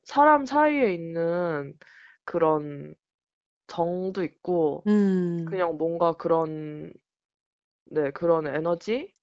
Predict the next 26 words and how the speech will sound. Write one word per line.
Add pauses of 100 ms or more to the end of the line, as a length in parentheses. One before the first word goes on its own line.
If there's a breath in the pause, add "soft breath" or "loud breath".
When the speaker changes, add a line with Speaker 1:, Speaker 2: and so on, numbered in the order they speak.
Speaker 2:
음,
음,
Speaker 1:
그
Speaker 2:
음.
Speaker 1:
마음에서
오는
그런
따뜻함?
이런
게
얼마나 (880 soft breath)
음,
삶에
큰
원동력이
되는지
이런
걸
진짜
많이
체감했어요,
올
한
해.
Speaker 2:
어. (180)
Speaker 1:
네.